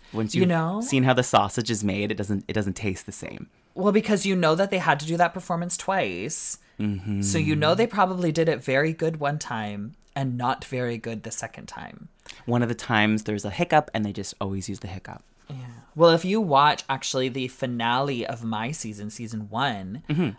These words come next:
Speaker 2: uh, at one point, Rita looks incredible,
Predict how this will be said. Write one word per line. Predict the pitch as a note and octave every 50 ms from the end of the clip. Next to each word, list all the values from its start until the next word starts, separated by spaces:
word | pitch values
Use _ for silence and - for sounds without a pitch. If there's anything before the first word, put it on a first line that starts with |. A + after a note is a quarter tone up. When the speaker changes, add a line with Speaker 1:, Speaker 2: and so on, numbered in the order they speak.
| _ - C3
Speaker 2:
uh, | B2+ B2 A#2+ A#2 A#2 -
at | - B2 - -
one | C3+ B2+ D#3 F#3+ A3 B3
point, | - - G#3 E3 D3 C3+ B2+ A#2 -
Rita | B2+ B2 A#2+ C3 D3 D#3+ E3 C3+ A2 G#2+ G#2 G#2 -
looks | B2 B2+ A#2+ - -
incredible, | A2+ G#2+ - - - D3 D#3 D#3 F3 F3 F3+ F#3+ -